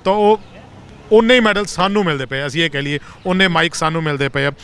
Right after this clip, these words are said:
ਉਨੇ ਹੀ mic ਉਹ ਮਾਂ ਨੂੰ ਮਿਲਦੇ ਪਏ ਆ। ਦੁਆਵਾਂ ਸਾਰਿਆਂ ਦੀਆਂ ਸਣੀ ਦੇ ਨਾਲ ਹੈ ਇਸ ਬਸੰਤ 'ਤੇ।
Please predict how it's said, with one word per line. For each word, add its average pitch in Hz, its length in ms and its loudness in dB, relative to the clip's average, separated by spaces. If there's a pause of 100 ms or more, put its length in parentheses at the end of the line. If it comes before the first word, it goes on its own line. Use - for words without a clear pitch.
(220)
ਉਨੇ 196 180 2
ਹੀ 208 60 2
mic 180 340 0
ਉਹ 185 180 -4
ਮਾਂ 156 400 0
ਨੂੰ 185 120 -6
ਮਿਲਦੇ 139 260 -6
ਪਏ 120 220 -6
ਆ। 110 80 -10 (2750)
ਦੁਆਵਾਂ 180 400 4
ਸਾਰਿਆਂ 180 380 -2
ਦੀਆਂ 180 220 -6
ਸਣੀ 147 280 -8
ਦੇ 151 120 -4
ਨਾਲ 131 280 -4
ਹੈ 127 140 -8 (200)
ਇਸ 160 280 0
ਬਸੰਤ 165 680 -2
'ਤੇ। 160 280 0